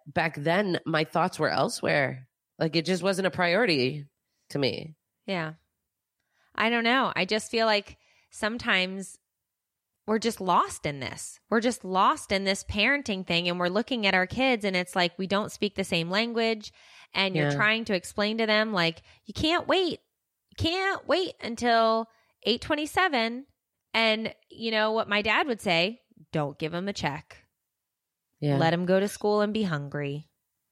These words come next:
Speaker 2: Then
Speaker 1: What about
Speaker 2: next
Speaker 1: getting
Speaker 2: time
Speaker 1: everything
Speaker 2: he'll
Speaker 1: ready
Speaker 2: remember."
Speaker 1: the night before?
Speaker 2: Do what?
Speaker 1: Every, what about, like, going through a checklist each night before bed and getting everything ready together?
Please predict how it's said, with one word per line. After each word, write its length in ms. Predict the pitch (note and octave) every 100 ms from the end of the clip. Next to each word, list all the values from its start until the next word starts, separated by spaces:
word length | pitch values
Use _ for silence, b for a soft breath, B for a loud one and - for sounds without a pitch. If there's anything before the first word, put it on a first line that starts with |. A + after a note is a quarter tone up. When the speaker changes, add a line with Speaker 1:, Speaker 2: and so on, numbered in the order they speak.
| _ -
Speaker 2:
Then 180 | E3 E3+
Speaker 1:
What 80 |
about 120 | G#3 B3
Speaker 2:
next 140 | G#3+
Speaker 1:
getting 140 | A#3
Speaker 2:
time 60 | A#3+
Speaker 1:
everything 280 | A3+ A#3 G#3+
Speaker 2:
he'll 40 |
Speaker 1:
ready 180 | G#3 G#3
Speaker 2:
remember." 400 | G#3 C#3 C3+ D#3+ _ _ _ _ _ _ -
Speaker 1:
the 140 | F#3
night 240 | F#3 F#3 F#3
before? 600 | E3+ F3 G3+ - - - _ _ _ _ _ _ _ _ _ -
Speaker 2:
Do 160 | G#3+
what? 300 | F3 D#3 C#4
Speaker 1:
Every, 200 | - F#3 - _ _ _
what 180 | C#3 F#3+
about, 340 | A3 G3+ -
like, 180 | F3+ F3+
going 200 | G3 G3+
through 120 | G3
a 40 | F#3+
checklist 540 | G#3+ A3 D3+ D3+ -
each 220 | E3+ E3
night 240 | D#3+ D#3+ -
before 280 | D3+ D#3+ D#3
bed 300 | F3 F3 C3+
and 120 | C#3+
getting 240 | D3 D3
everything 380 | C#3+ D3 D3 C3+
ready 280 | C3+ B2+ C3+
together? 540 | - B2+ - - D#3